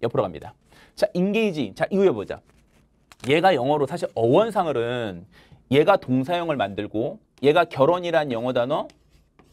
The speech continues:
웨드의 변형이야, 사실. 됐니? 자, 우리가 맹세하다를 영어로 뭐라고 할까? 여기 밑에 좀 잡아주세요. 플레지야. 얘는 결혼을 맹세하는 거야. 봐봐. 요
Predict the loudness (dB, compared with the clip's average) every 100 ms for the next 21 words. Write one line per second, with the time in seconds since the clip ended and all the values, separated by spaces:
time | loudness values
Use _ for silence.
0 | _ _ _ _ _ 0 2 4 2 0
1 | -8 -8 -8 -8 -10 -12 -18 _ _ _
2 | _ _ _ _ -4 -2 -2 -8 _ _
3 | _ 2 4 4 4 2 2 6 6 6
4 | 4 0 -2 -2 -2 -2 -2 -2 -2 -2
5 | -2 -2 0 -2 -2 -4 -2 -2 -4 -8
6 | _ _ _ _ _ _ _ _ _ _
7 | _ -20 _ _ _ _ _ _ _ _
8 | _ _ _ _ -8 2 4 4 -2 -4
9 | 0 0 -2 2 6 6 4 -2 -2 0
10 | -2 -2 -2 2 2 2 -6 _ _ 2
11 | 6 6